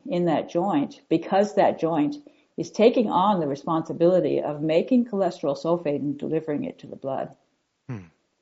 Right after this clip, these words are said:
Speaker 2: And this, <laughs> I mean, this is a completely radical idea because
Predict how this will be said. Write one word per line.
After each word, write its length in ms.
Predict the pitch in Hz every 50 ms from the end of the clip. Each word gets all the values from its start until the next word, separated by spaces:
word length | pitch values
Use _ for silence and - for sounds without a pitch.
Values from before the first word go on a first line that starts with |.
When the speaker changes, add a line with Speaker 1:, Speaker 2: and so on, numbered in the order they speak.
| _ _ _ _ _ _ _ _ _ _ _ _ _ _ _ _ - - - - - - - - - - - - _ _ _ _ _ -
Speaker 2:
And 200 | 165 170 170 170
this, 400 | 170 185 214 - - - - - _ _ -
<laughs> 460 | - - 160 160 170 175 _ _ - -
I 120 | 151 156
mean, 220 | 156 151 151 147
this 180 | 147 165 170 -
is 260 | 160 151 147 139 135 -
a 100 | 131 135
completely 560 | 135 - 147 139 135 - 151 147 139 123 131
radical 520 | 127 131 127 123 120 123 - - 127 120 113
idea 600 | 113 110 110 - 113 110 113 120 127 135 135 - - - 127
because 920 | - 120 113 - - 131 120 117 117 117 113 113 110 110 - - - -